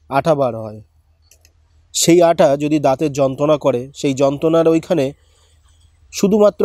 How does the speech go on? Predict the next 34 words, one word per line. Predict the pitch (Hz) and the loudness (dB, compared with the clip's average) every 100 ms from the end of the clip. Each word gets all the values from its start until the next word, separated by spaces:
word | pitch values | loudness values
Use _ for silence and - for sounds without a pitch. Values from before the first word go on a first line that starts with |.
| 180 | 0
আঠা | 143 175 | 0 -6
দিলেই | 160 160 165 120 101 107 _ - | -4 0 0 -2 -6 -20 _ -2
পাঁচ | 175 - | -2 -2
থেকে | 208 202 | -4 -4
দশ | 165 147 - | 0 -2 -2
মিনিটের | 160 165 170 | -6 -4 -2
মধ্যে | 160 147 131 127 _ _ 131 | -2 -4 -6 -8 _ _ -2
দাঁতের | 135 143 131 | -2 0 -2
যন্ত্রণা | 135 131 139 202 - _ 123 | -2 -2 -6 -6 -10 _ -6
ভালো | 135 135 | 0 0
হয়ে | 131 113 | 0 -4
যায়। | 110 104 110 _ _ - - - _ _ _ - _ _ _ - | -8 -14 -16 _ _ -20 -20 -20 _ _ _ -20 _ _ _ 0
দাঁতের | 147 151 202 | 0 2 2
পক্ষে | 220 208 190 | 2 0 0
উপকারী | 156 160 160 165 165 - - | 0 0 0 2 0 -2 -6
এই | 147 139 | -4 -2
মহা | 131 143 | -2 0
ঔষধি | 165 170 175 160 | 0 0 -2 -2
গাছ | 135 123 113 - _ _ _ _ _ _ _ _ _ _ | 0 -2 -2 -10 _ _ _ _ _ _ _ _ _ _
খুব | - 190 | 0 2
একটা | 214 - 190 | 2 2 0
বড় | 131 143 | 2 0
হয় | 147 160 156 | 2 0 -2
না, | 180 190 _ - | -6 -12 _ -4
মাত্র | 135 - 160 | -4 -2 -4
পাঁচ | 143 135 - | -2 -4 -4
থেকে | 165 160 | -6 -6
সাত | 147 131 123 | -4 -6 -6
ফুট | - 147 | -4 -4
বড় | 123 123 127 | 0 0 2
হয় | 147 160 - _ _ _ _ - | 0 -2 -8 _ _ _ _ -10
এবং | 131 135 | -2 0
গাছের | 131 127 190 | 0 -2 -4
গুঁড়িও | 190 196 156 | -4 -2 -2